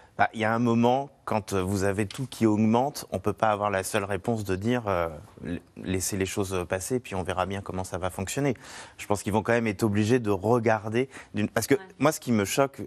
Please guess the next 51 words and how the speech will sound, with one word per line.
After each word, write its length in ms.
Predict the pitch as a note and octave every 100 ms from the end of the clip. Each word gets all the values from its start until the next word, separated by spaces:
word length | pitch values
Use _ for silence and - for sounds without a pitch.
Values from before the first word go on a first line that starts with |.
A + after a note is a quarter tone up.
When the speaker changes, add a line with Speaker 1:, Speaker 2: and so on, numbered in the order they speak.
| -
Speaker 1:
en 100 | G2
ce 160 | G2 -
moment, 260 | G#2 B2 D#3
c'est 180 | -
l'impuissance 680 | G2 C3 C3+ B2+ B2 C#3+ A#2+
du 120 | G2+ F#2
gouvernement. 460 | F#2 F#2 F2+ F2+
Speaker 2:
Ah, 80 | F#2
Speaker 1:
Parce 0 |
Speaker 2:
ça, 80 | G#3+
Speaker 1:
que 40 |
Speaker 2:
on 40 | F#3+
va 60 |
en 40 | E3
Speaker 1:
sur, 80 | G#3+
Speaker 2:
parler. 200 | A3+ F#3 - - -
Speaker 1:
sur 220 | - A2
l'alimentation, 880 | A2 A2+ A2+ G#2+ G#2 G2 - D#3 G3 - _ -
ils 100 | F#2
n'ont 160 | G2+ G2+
quand 160 | A2
même 180 | G#2+ G2+
pas 200 | F#2+ B2
réussi 600 | A2 G2+ G2+ - D3+ G#3 -
à 100 | G#2
demander 420 | G2+ A2 A2+ A2 G2+
à 60 |
des 240 | D#2 F2 A2+
industriels 560 | A2+ A2+ - B2+ E3 - - - -
de 80 | C#2+
revenir 460 | F2 F#2 A#2+ D3 -
à 80 | F2+
la 80 | D#2
table 220 | - B2 F#2+
des 120 | E2
négociations. 400 | D#2+ E2+ D4 C4
Speaker 2:
Ils 40 |
vont 60 | D4
faire 180 | F4+ F#4
une 120 | E4
loi. 260 | A3+ E3 - _ _ _ F#2
Speaker 1:
Non, 140 | F#2 -
ils 100 | G#2+
vont 120 | F#2
faire 240 | G#2+ C#3 B2+
une 120 | A#2+
loi 260 | A2+ B2
pour 260 | - G2+ - -
avancer 680 | C#3 C3 B2+ - A2+ G2 -
la 180 | E2+ E2+
date 460 | F2+ B2+ C#3 -